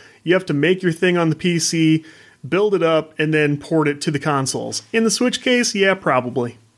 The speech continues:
If you're new, if you're not established yet, if you're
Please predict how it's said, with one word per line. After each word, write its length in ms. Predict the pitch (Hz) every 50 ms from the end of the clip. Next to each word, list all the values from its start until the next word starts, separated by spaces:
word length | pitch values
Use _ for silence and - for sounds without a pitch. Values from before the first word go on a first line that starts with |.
| _ -
If 180 | - 262 -
you're 120 | 240 240 196
new, 320 | 160 147 143 139 139 139 - - _ _ _ -
if 120 | 175 180
you're 80 | 196 202
not 160 | 196 196 175
established 560 | - - 170 143 135 - 143 139 131 - -
yet, 240 | 143 135 131 131 - - - -
if 200 | 180 175 175 -
you're 540 | 196 190 185 180 175 175 170 170 170 165